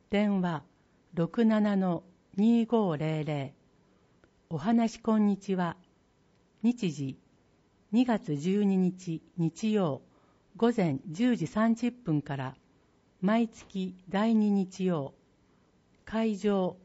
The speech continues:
問い合わせ、水原中学校市民図書室。電話、四七の八零六八。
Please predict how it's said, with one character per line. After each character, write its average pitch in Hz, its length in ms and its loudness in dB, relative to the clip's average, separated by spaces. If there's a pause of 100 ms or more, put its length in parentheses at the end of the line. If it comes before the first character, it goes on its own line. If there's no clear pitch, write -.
(260)
問 214 260 0
い 202 60 0
合 196 80 0
わ 185 120 -2
せ、 180 300 -4 (520)
水 240 340 -2
原 240 240 2
中 240 280 0
学 165 200 -4 (100)
校 139 400 -4
市 - 180 -2
民 220 240 6
図 202 140 -4
書 196 180 0
室。 - 400 -10 (800)
電 214 300 2
話、 185 260 -2 (540)
四 226 320 6
七 220 260 4
の 190 300 0 (320)
八 185 380 -6
零 240 240 2
六 147 300 -4
八。 135 480 -8